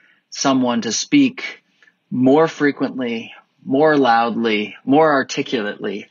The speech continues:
out into the public about the purpose of our company. I felt like we have had this commitment to purpose, but maybe we haven't talked to people enough about it. And that part of the role is about being a thought leader and trying to use the fact that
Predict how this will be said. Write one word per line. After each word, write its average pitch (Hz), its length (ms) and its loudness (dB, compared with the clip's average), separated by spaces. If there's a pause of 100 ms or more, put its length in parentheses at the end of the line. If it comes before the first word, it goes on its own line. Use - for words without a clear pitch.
out 143 200 2
into 139 200 2
the 113 100 -4
public 110 580 -4 (220)
about 113 300 0
the - 80 -4
purpose - 440 -4
of 107 80 -4
our 104 140 -2
company. 98 600 -10 (460)
I 113 100 -2
felt 135 260 2
like 123 460 -4
we 131 220 2
have 117 400 0 (200)
had 196 340 0
this 143 180 2
commitment 117 380 2
to - 60 -6
purpose, 120 360 0
but 120 140 0
maybe 151 200 2
we 185 100 4
haven't 180 240 0
talked - 360 -4
to 214 80 -6
people 113 340 -2
enough 101 300 -2
about 98 360 -4
it. - 260 -14 (840)
And 127 220 2
that 123 140 2
part 160 220 2
of 160 60 0
the 151 100 4
role 135 300 4
is 123 160 -6
about 120 240 0
being 131 240 2
a 120 40 -2
thought 135 320 2
leader 127 460 0
and 120 160 -4
trying 170 300 0
to 170 60 0
use 160 360 2
the 156 100 -4
fact 143 440 0
that 127 240 -2